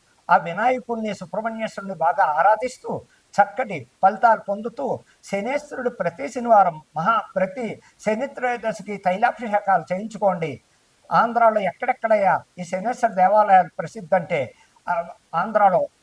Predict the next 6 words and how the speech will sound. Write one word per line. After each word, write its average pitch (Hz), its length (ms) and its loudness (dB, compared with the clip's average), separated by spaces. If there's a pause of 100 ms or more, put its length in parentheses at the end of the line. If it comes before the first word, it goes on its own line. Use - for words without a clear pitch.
(160)
మనకి 175 420 -4 (200)
రావులపాలెం 196 600 4
దగ్గర 143 300 -4
మందపల్లి 208 560 0
అనే 175 240 -2
గ్రామంలో 160 480 -2